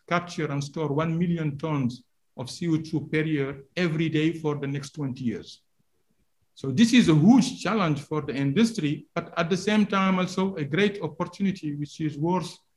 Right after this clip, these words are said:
trillions of U S dollars, creating thousands of jobs,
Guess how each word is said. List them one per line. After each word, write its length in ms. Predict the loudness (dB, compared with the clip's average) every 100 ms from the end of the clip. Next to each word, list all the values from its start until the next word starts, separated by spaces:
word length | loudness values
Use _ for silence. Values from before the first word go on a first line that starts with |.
| _ 0
trillions 360 | 4 6 4
of 160 | 0 -2
U 80 | -4
S 160 | -4 -4
dollars, 480 | -4 -2 -4 -8 -18 _
creating 420 | -2 0 0 0 0
thousands 500 | 2 2 2 -2 -4
of 180 | -8
jobs, 440 | -2 0 0 -4